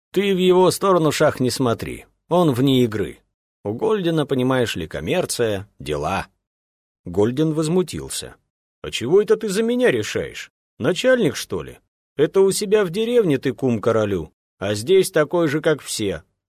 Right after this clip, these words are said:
Николай подошёл к Гольдину. «Что-то я не пойму, Миша, к чему ты клонишь?»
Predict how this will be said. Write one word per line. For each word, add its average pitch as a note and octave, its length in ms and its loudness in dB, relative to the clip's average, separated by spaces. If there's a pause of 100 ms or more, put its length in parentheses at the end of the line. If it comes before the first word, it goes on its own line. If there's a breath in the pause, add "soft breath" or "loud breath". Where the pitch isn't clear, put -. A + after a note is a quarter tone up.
(380)
Николай F2 440 -2
подошёл F3 480 0
к D3+ 80 -8
Гольдину. F2 580 -2 (380)
«Что-то - 360 -8
я A3 180 -2
не F#3+ 120 0
пойму, F#3 320 0
Миша, G3 380 -2
к - 60 -20
чему F3+ 280 -2
ты E3 140 -6
клонишь?» D2+ 580 -6